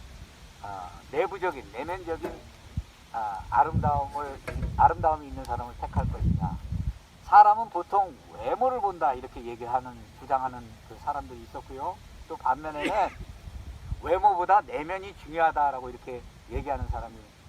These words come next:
있었습니다. 여러분들 어때요? 이렇게 우리가 사람을 상대할 때 겉, 겉을 보고 사람을 판단해서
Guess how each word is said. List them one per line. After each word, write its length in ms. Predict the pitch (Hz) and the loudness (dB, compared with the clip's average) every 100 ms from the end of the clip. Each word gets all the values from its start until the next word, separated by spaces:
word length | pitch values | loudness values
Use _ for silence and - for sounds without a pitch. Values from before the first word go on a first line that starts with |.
| - - | -20 -18
있었습니다. 600 | 131 143 - 110 98 92 - - - - - | -10 -10 -10 -18 -16 -16 -16 -18 -16 -18 -8
여러분들 380 | 139 180 180 196 | -2 -2 -2 -2
어때요? 600 | 135 151 - 156 151 139 | 2 0 -2 -6 -4 -4
이렇게 340 | - 160 156 135 - - - - | -6 -8 -8 -10 -18 -20 -16 -14
우리가 300 | 147 165 175 | -8 4 4
사람을 420 | - 170 175 175 | 8 6 6 2
상대할 360 | 160 170 160 151 - | 0 0 0 -8 -6
때 240 | 180 170 - - - - - - | -6 -6 -10 -18 -16 -18 -12 -4
겉, 220 | - 175 - - - - | -2 -2 -4 -20 -18 -6
겉을 520 | 156 165 - 233 240 | -6 -6 -10 -8 -4
보고 380 | 202 190 190 190 | -4 -2 -2 0
사람을 440 | 185 185 180 185 - | 2 2 2 -6 -8
판단해서 840 | - 196 185 170 151 - 190 180 | -6 -2 0 -2 -6 -2 -2 -2